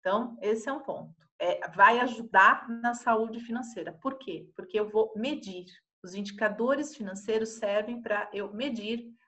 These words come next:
como que tá a saúde financeira do meu, do meu cartório. E, além de medir, né, eu faço o quê? Eu faço uma com-, eu comparo, eu começo a ter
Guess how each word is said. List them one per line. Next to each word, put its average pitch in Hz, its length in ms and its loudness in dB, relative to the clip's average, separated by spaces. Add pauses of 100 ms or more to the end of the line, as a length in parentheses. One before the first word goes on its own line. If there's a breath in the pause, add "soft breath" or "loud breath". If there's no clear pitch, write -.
como 330 260 2
que 359 120 -2
tá 240 180 6
a 240 40 4
saúde 240 440 -4
financeira 233 680 -6 (560)
do 214 120 -4
meu, 208 280 0
do 214 140 -4
meu 202 160 -2
cartório. 208 640 -4 (180)
E, 311 320 -2
além 285 460 2
de 285 220 -10
medir, 208 840 -4 (240)
né, 226 260 -4 (240 loud breath)
eu 208 140 -8
faço 226 260 2
o - 40 -6
quê? 214 100 -4
Eu - 60 -2
faço 214 280 -2
uma 240 400 -2
com-, 311 340 2
eu 233 240 2
comparo, 214 880 4 (320)
eu 185 120 -8
começo 214 380 -2
a 220 40 -8
ter 233 380 2